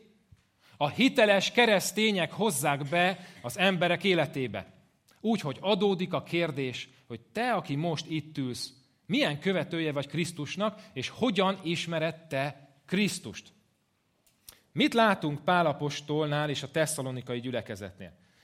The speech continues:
Első körben, amikor úgy olvas-, amikor olvassuk, úgy tűnik, hogy hú, de jó, a tesszalonikaiakhoz eljutott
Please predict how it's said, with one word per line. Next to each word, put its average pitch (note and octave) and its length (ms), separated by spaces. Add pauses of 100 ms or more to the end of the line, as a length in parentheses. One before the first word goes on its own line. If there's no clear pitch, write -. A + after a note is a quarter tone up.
(320)
Első C4+ 340
körben, G#3+ 320
amikor F3 260
úgy G#3 200
olvas-, G3 440
amikor D3 280
olvassuk, G3 500 (140)
úgy A#3+ 240
tűnik, G3+ 320
hogy E3+ 200 (160)
hú, C#4+ 280
de F#3+ 160
jó, F3+ 340 (100)
a B2 100
tesszalonikaiakhoz E3 1200
eljutott F#3 840